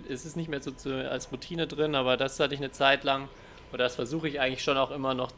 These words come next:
äh, jeden Tag als erstes zu machen. Ansonsten, was ich im Moment so ein bisschen für mich entdeckt habe, was ganz cool ist, so Sachen, die, äh, also eigentlich keinen Spaß machen, wie Spülmaschine ausräumen oder Wäsche aufhä-,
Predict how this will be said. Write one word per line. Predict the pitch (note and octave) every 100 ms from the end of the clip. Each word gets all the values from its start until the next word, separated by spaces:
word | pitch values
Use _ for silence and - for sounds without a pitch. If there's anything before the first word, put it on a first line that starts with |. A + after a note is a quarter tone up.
| -
äh, | B2 A#2+
jeden | B2 B2+ C3
Tag | C3 B2+ D3
als | -
erstes | B2 - C3
zu | -
machen. | B2 C3 C#3 - - - - - - - - - - - -
Ansonsten, | B2+ C3+ E3+ E3+
was | C#3+ C#3+
ich | D3 -
im | C#3
Moment | C3 C#3 E3+ F3+ - - - - - - -
so | D3
ein |
bisschen | D3+ - D#3
für | -
mich | D#3 F3+
entdeckt | D#3+ F3 E3+
habe, | E3+ D3+
was | D#3
ganz | E3 D3 -
cool | F#3 F3
ist, | F3 - - - - - -
so |
Sachen, | B2 D3 D3+ D#3
die, | C#3+ C#3 C3+ C3+ C3+ - - - - -
äh, | B2+ C3 C3 B2+ B2+ - - -
also | C3 A#2+
eigentlich | B2+ C#3 -
keinen | D3 D3+
Spaß | - C3+
machen, | C3+ C3
wie | B2+ B2
Spülmaschine | - F3+ F3 D#3 - D3+ C3+
ausräumen | B2+ C#3+ - C3+ C#3 C#3+ C3 B2+
oder | B2 B2 A#2+ A#2+
Wäsche | B2+ D3+ D3+
aufhä-, | B2 C#3 -